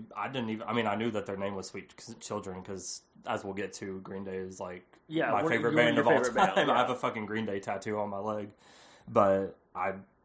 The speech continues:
Speaker 1: I didn't know that that's why they changed their name, but I looked at the band's Wikipedia page. I think they just had one or two albums.
Speaker 2: Uh, but they did, like, release studio albums?
Speaker 1: Yeah,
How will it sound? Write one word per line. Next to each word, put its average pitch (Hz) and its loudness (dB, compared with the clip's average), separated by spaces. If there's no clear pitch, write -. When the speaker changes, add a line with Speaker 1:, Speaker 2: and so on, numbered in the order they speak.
Speaker 1:
I 107 -2
didn't 104 -4
know 98 0
that 95 -2
that's 98 -2
why 104 2
they 95 -2
changed 101 -6
their 104 -6
name, 117 -4
but 95 0
I 95 0
looked 110 -2
at 120 -10
the 92 -2
band's 104 -2
Wikipedia 107 -8
page. 101 -8
I 92 -12
think 139 -10
they 214 -6
just 208 -6
had 185 -6
one 156 -6
or 160 -4
two 156 -6
albums. 101 -6
Speaker 2:
Uh, 143 -6
but 160 -4
they 185 4
did, 160 0
like, 147 2
release 143 0
studio 151 -2
albums? 170 -2
Speaker 1:
Yeah, 117 4